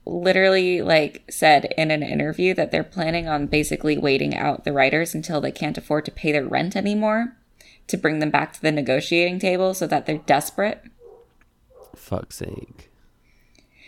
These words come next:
Speaker 1: Which is also kind of ridiculous, given that, like, the things that the studios want, and, like, they want people to use more A I, and they wanna make their labor cheaper, like,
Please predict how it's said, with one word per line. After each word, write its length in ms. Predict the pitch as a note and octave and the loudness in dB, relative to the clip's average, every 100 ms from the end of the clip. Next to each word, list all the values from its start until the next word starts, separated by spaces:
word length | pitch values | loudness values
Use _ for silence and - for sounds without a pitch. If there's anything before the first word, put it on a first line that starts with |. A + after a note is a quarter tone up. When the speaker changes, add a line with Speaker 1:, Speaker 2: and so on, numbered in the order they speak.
| - _ | -20 _
Speaker 1:
Which 200 | G3 A3 | 0 2
is 100 | B3 | 2
also 220 | B3 C4+ | 2 2
kind 200 | C4 G#3+ | 0 0
of 80 | G3+ | 0
ridiculous, 600 | F3 E3 F3+ F3 F3 - _ - | -4 -2 0 0 -2 -10 _ -2
given 340 | F3 E3+ E3 | 0 2 -2
that, 160 | D#3 D3+ | -2 2
like, 360 | D#3 D3 - _ _ | 2 2 -6 _ _
the 120 | E3+ | -6
things 360 | F3 F3+ F3+ F3 | 0 0 0 -2
that 320 | D#3+ D3+ - - | 0 2 0 -4
the 60 | |
studios 540 | - F3 F3+ D#3 D3 - | -6 -2 2 2 0 -4
want, 460 | C3+ C#3 E3+ F3+ - - | 0 2 2 0 -10 -6
and, 140 | D3+ D3 | -4 -4
like, 200 | C#3 D3+ | -4 -2
they 100 | D3 | 0
want 300 | D3 - - | -2 -4 -6
people 260 | D#3+ D3+ | -4 -4
to 140 | D3 D3 | -4 -4
use 260 | D3 - | -4 -4
more 160 | - - | -4 -2
A 180 | D#3 D#3+ | 2 4
I, 360 | G#3+ G#3+ G3+ - - _ - | 6 6 4 0 -18 _ -2
and 180 | D#3 | 0
they 100 | D3 | 2
wanna 240 | D3 D3+ C#3 | 2 2 2
make 380 | C#3+ C3 - - | 0 -4 -8 0
their 280 | D#3 D3 | 2 4
labor 300 | D3 D3 C3+ | 2 -2 -4
cheaper, 520 | - - G#3 - F#3+ F3+ | -6 -2 -2 2 2 4
like, 300 | D3+ D3 | 2 0